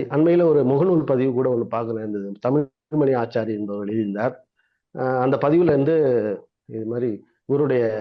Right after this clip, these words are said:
குணா ஐயாவோட புத்தகத்தையும், அப்பொழுது அரசியலில் யார் யார் தெலுங்கர்கள், யார் யார் தமிழர் என்ற பட்டியலும் ஒரு, ஒரு அச்சடித்து ஒரு கூட்டத்தில் விநியோகித்திருக்கிறார்கள்.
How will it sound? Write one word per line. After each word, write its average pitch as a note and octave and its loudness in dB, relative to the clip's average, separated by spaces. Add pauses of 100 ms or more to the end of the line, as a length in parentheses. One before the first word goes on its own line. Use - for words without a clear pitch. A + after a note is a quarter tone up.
குணா C3+ -2
ஐயாவோட C3 0
புத்தகத்தையும், A#2+ -4 (420)
அப்பொழுது B2 2
அரசியலில் C#3+ 2
யார் C3+ 0
யார் D3 -2
தெலுங்கர்கள், C3 -2 (600)
யார் C3 -4
யார் C#3+ -2
தமிழர் C3+ -2
என்ற B2 -2
பட்டியலும் C3 -4
ஒரு, A#2+ -2 (560)
ஒரு B2 -2 (160)
அச்சடித்து B2 -2
ஒரு B2 0
கூட்டத்தில் C3+ -6
விநியோகித்திருக்கிறார்கள். B2 -2